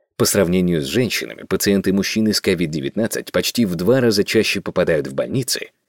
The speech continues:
и в одну целую восемьдесят семь сотых раза чаще умирают.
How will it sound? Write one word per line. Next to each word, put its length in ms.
и 140
в 80
одну 260
целую 420
восемьдесят 600
семь 200
сотых 380
раза 340
чаще 580
умирают. 600